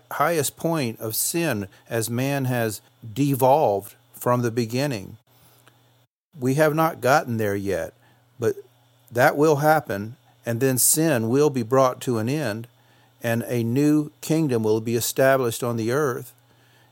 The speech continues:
and vision and prophecy in that kingdom will no longer be needed. They're still needed today, and we still operate in those gifts. We know in part, we see in part, and so we need,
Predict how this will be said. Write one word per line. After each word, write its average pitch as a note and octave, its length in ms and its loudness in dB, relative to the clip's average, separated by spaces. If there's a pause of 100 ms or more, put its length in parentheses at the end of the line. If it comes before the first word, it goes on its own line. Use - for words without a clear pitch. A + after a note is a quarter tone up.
(100)
and A#2+ 200 -4
vision D3 340 2
and C3 240 -2
prophecy D3 640 -2
in B2+ 120 -2
that D#3+ 260 -2 (180)
kingdom D#3 480 -2
will C#3 160 0
no D3 180 0
longer E3 360 -2
be D3 160 -4
needed. D3+ 440 -4 (600)
They're F3 140 2
still G3+ 340 2
needed F#3+ 340 0
today, C#3+ 460 0
and A2 100 -2
we C#3 80 0
still D#3+ 380 -2
operate D3+ 560 0
in F3 260 -2
those B2+ 260 0
gifts. D#3+ 480 -6 (540)
We C#3 300 0 (500)
know D3+ 300 6
in E3 120 0
part, F3 460 0
we B2 160 -4
see F3+ 320 -2
in C3+ 140 -2
part, A2 420 -2 (840)
and B2+ 120 -2
so C#3 160 4
we C#3 200 2
need, D#3 500 0